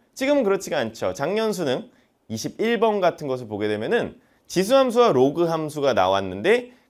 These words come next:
그거를 또 절대값을 씌워서 구간함수. 수 원에서 출제되는 문제를 이제 예전에는 수 투에서 보통 절대값 나오고 구간으로 나누지 함수 이렇게 나왔는데 얘네들 결합시켜가지고 문제를 출제를 한단 말이죠. 그 구성 요소 하나하나를 여러분들이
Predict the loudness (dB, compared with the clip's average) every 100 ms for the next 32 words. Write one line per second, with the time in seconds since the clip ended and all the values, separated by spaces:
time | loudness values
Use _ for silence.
0 | _ -10 -4 2 4 4 0 -2 -8 -6
1 | 0 0 0 0 0 0 -2 -2 -2 -2
2 | -6 0 2 2 0 -10 _ _ _ _
3 | _ _ _ _ _ -6 -2 2 4 8
4 | 8 8 4 4 4 2 -2 -6 -2 2
5 | 2 0 -4 0 0 0 0 4 4 4
6 | 2 0 -2 -6 -2 0 2 0 -4 -4
7 | 0 0 0 0 0 0 -2 -4 -4 -2
8 | 0 0 -2 -4 -4 -6 -8 -10 -6 -4
9 | -4 -4 -4 -6 _ -2 0 2 0 0
10 | 2 2 2 -2 -4 0 0 -2 -4 -4
11 | -4 -6 -10 -8 -6 -6 -6 -6 -6 -10
12 | -12 _ _ _ _ _ _ -4 -2 -2
13 | 0 0 2 0 0 0 0 0 0 -2
14 | 0 0 -2 -4 -6 -8